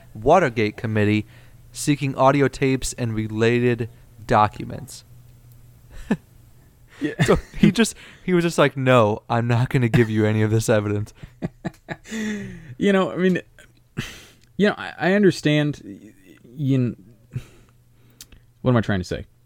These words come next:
Speaker 2: You know, not, e-, even if you're one hundred percent innocent, just,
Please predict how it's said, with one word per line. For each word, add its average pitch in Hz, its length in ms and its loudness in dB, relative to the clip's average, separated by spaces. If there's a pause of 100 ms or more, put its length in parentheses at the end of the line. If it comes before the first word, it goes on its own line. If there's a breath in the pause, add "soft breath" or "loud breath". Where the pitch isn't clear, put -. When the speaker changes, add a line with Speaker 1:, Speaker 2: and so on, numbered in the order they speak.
(1040 soft breath)
Speaker 2:
You 151 120 4
know, 147 100 4
not, 156 340 -2
e-, 143 180 -4
even 196 320 4
if 156 140 0
you're 139 160 4 (100)
one 123 220 0
hundred 139 220 2
percent 113 240 0
innocent, 98 400 0
just, 117 260 0